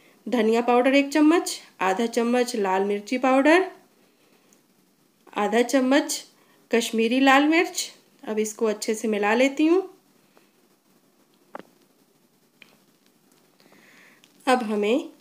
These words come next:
इसमें ऐड करनी है दाल, जो मैंने already आपको बता रही हूँ कि बॉईल करके रखी हुई है। अब हम इसमें डाल देते हैं।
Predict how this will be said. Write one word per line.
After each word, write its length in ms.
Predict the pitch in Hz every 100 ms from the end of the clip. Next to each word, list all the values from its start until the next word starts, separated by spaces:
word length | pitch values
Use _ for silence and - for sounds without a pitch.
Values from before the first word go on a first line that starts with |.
| _ 240
इसमें 540 | 233 220 214 285 339 - _ _ _ _ _ _ _ 220
ऐड 280 | 254 294
करनी 320 | 233 214 202 202
है 140 | 196
दाल, 380 | 214 226 311 339 -
जो 160 | 214 208
मैंने 220 | 208 202
already 420 | 196 190 190 247 311 311 - 190
आपको 280 | 185 -
बता 320 | 190 190 196 214
रही 100 | 269
हूँ 120 | 285
कि 140 | 277
बॉईल 280 | 226 196 202
करके 300 | 208 214 226
रखी 300 | 196 190 -
हुई 200 | 202 202
है। 240 | 277 330 330 - - - - -
अब 160 | -
हम 200 | 208 202
इसमें 280 | 196 - 196
डाल 240 | 190 202 233
देते 240 | 262 277
हैं। 180 | 285